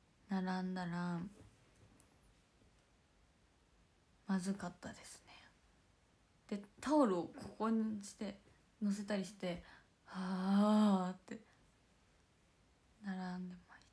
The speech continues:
た。そう。一人で。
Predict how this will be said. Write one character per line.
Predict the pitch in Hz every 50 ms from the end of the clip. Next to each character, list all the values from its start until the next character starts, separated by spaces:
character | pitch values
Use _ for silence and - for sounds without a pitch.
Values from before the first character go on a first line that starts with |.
| _
た。 | - - _ _ _ _ _ _ _ _ _ _ _ _ _ _ _ _ _ _ _ _ _ _ _ _ _ _ _ _ _ _ _ _ _ _ _ _ _ _ _ _ _ _ _ _ _ _ _ _ _ - - - - _ _ _ _ _ _ -
そ | - - - - 220
う。 | 214 - - - - - - - - - - _ _ - - - - _ _ _ _ _ _
一 | - - - _ - 214 190
人 | 175 170 143 -
で。 | - - -